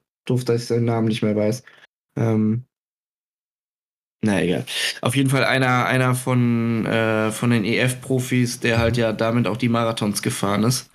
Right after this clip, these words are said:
Speaker 2: Mhm.
Speaker 1: Und genau, dann haben sie ja das, die, die gebannt. Ja, ich hoffe mal, dass sie sie zumindest noch, äh, für Endkunden herstellen. Aber, ähm, du hast halt, ich hab halt gemerkt, so, ich bin ab und an,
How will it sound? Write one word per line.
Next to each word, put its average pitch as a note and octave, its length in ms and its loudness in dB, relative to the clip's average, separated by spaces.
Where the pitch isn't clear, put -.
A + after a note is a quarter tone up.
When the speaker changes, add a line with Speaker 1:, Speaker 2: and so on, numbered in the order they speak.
Speaker 2:
Mhm. G2 300 -12
Speaker 1:
Und G#2+ 260 0
genau, G#2+ 240 0
dann G#2 160 0
haben A2 120 0
sie A2 120 0
ja G#2+ 80 0
das, - 200 -6
die, G2+ 240 0
die A2+ 200 -2
gebannt. G#2 500 0
Ja, - 220 0
ich A#2+ 140 -2
hoffe D3 160 0
mal, C#3+ 180 2
dass C#3+ 140 0
sie C#3+ 100 2
sie C3+ 160 2
zumindest B2+ 540 2
noch, A#2+ 420 -2
äh, A2 140 0
für - 160 -2
Endkunden A2 540 0
herstellen. G2+ 500 0
Aber, G2+ 260 -2
ähm, G#2+ 380 -2
du B2+ 80 -2
hast B2+ 140 0
halt, C3 180 -2
ich C3 100 -2
hab C3+ 60 0
halt C3+ 140 0
gemerkt, C3+ 480 0
so, D#3+ 240 0
ich C#3+ 100 -2
bin C#3 160 -2
ab D3 160 -2
und D3+ 160 0
an, D#3+ 560 0